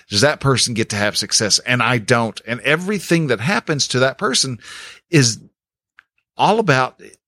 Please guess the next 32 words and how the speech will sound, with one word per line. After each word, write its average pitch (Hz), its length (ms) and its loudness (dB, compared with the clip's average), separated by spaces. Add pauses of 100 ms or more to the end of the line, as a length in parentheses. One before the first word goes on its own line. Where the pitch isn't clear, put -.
(240)
the 117 120 -4
thoughts 220 380 0
that - 180 -2
you 151 120 2
have 101 460 0 (140)
about 233 480 0
them. 69 240 -12 (2250)
It 156 140 2
has 151 320 2
nothing 160 380 0
to, 139 180 0
ever 156 180 2
to 139 120 0
do, 220 180 0
because 147 320 0
these 294 200 -2
person, 156 440 0
these 214 220 -4
people, 180 480 -4
the 131 100 -2
person 214 320 0
who 143 160 4
wronged 135 380 0
you, 202 220 -6 (100)
sadly, 196 680 0 (100)
isn't 240 380 2
thinking 143 380 2
about 82 340 -6
you. - 200 -20 (840)
They 254 140 4
ain't 240 380 -4
wasting 127 680 0